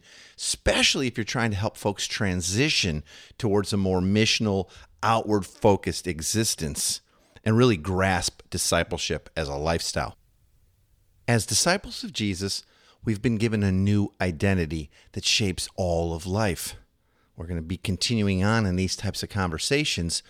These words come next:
from where we started, like I said, last week. But our human tendency, and religion has certainly reinforced this, is to think about all the stuff that we need to start doing or stop doing and forget that this life in Christ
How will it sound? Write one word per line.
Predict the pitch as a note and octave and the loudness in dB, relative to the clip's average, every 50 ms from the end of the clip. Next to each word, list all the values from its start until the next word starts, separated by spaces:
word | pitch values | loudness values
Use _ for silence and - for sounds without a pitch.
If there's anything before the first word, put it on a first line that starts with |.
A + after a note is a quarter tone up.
| - - _ | -20 -20 _
from | - - G2 | -4 -2 0
where | F#2+ F#2+ | 2 2
we | F2 F2 | 0 0
started, | E2 - - - F#2+ F2 F2 E2+ D2+ - | -2 -2 -2 0 0 2 0 -2 -4 -4
like | - D#2 - | -8 -6 -6
I | D#2+ | -6
said, | - - F2 D2 | -4 -4 -4 -2
last | D#2 E2 G2 G#2+ B2+ C#3 D3+ D3+ - - | -2 0 0 2 2 0 0 -2 -4 -6
week. | E2 D2 C2+ _ _ _ - - - - - - - - - _ _ _ | -8 -10 -10 _ _ _ -20 -20 -20 -20 -20 -20 -20 -20 -20 _ _ _
But | - G#2+ G#2 - _ _ | -4 -4 -4 -4 _ _
our | A#2+ C3+ D3+ | 0 0 0
human | C#3+ F#3 A#3 G#3+ E3 | 0 0 2 2 2
tendency, | A#2+ - - - G#3+ B3 A#3+ D3+ - - F#2+ E2 D#2+ D#2+ - - - - _ - - - - _ _ _ | 0 0 0 0 0 0 -2 -2 -2 -2 -2 -4 -4 -6 -8 -18 -20 -20 _ -20 -20 -20 -20 _ _ _
and | - G#2+ G#2+ | -2 0 2
religion | G#2+ A#2 C#3 F#3 F#3 D3 C3+ A#2+ | 2 2 2 2 2 2 0 0
has | G#2+ F#2 - | 0 0 0
certainly | - - A#2+ A#2+ G#2+ G2+ G2 F#2 | 0 -2 -2 -2 0 0 0 2
reinforced | F2+ F2+ E2+ D#2+ D2 - C3+ C#3 D3+ D3+ - - | 0 0 -2 -2 -4 0 0 0 0 0 -2 -4
this, | F2 D#2+ - - - - - - - - _ | -4 -4 -4 -10 -12 -20 -20 -20 -20 -2 _
is | C3 A#2 - | 0 0 0
to | C3 A2+ | -4 -2
think | - C#3+ B2+ - | 0 0 0 0
about | A#2 G2+ G#2+ G2+ G2 | 2 2 4 4 4
all | G2 F#2+ F2+ | 4 2 2
the | F2 E2 | 0 -2
stuff | - - - F#2+ F2 - - | -4 -2 0 0 0 0 -2
that | - F2 | -6 -4
we | F2+ F#2 | -4 -4
need | F2+ F#2 F2+ | -4 -4 -6
to | D2 F2 | -6 -8
start | - - - F2 D#2+ D#2 - F2+ F#2 | -8 -4 -2 -2 -2 -4 -6 -12 -2
doing | F#2 A2+ A#2 A#2 A2 G2 F2 D2 A#1+ A#1+ - _ _ _ | 2 4 6 6 4 4 0 -2 -4 -10 -16 _ _ _
or | - F2+ D#2+ D2 - | -6 -6 -6 -6 -6
stop | - - - - A#2+ B2 C3 - - D#2 | -8 -8 -4 -4 -4 -4 -4 -8 -10 -8
doing | D2+ E2+ D2+ C#2+ C#2+ D2 D2+ _ - - - - - - _ | -6 -6 -6 -6 -6 -8 -10 _ -14 -20 -20 -20 -20 -16 _
and | - A#2+ - | -4 -4 -2
forget | - D3+ A#2+ B2+ - A3 A#3 G#3+ - - | -2 -4 -4 -2 -4 -2 -2 -4 -2 -4
that | B2 A2 _ | -6 -2 _
this | F3 G3+ - - - | -2 0 0 -2 -4
life | C3+ C3+ F#3 A3+ C#4 - - | -4 -2 -2 -2 -2 -2 -2
in | D#3 B2+ | -4 -4
Christ | - - - G#3 D4+ C4 A#2 - - - | -2 -2 -4 -2 -2 -4 -4 -6 -8 -10